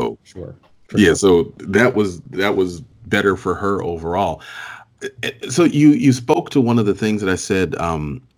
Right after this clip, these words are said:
Speaker 2: earlier about why this song occurs for me differently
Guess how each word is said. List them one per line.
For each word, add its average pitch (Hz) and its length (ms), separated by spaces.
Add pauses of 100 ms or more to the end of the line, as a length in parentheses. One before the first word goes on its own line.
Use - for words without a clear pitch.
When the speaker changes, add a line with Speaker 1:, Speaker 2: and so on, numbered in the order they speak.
Speaker 2:
earlier 95 480
about 92 320
why 90 220
this 92 180
song 90 260
occurs 87 400
for - 160
me 78 180
differently 76 800